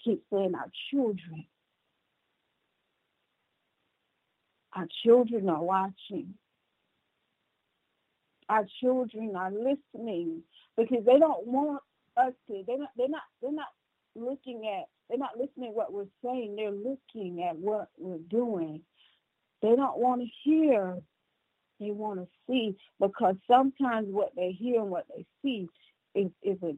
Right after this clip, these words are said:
discrepancy there. And so, God is saying we have to be willing to surrender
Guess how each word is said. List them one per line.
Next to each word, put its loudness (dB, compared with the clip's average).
discrepancy -4
there. -6
And 4
so, 8
God -4
is -10
saying -2
we -6
have -2
to -10
be 2
willing 0
to -12
surrender -2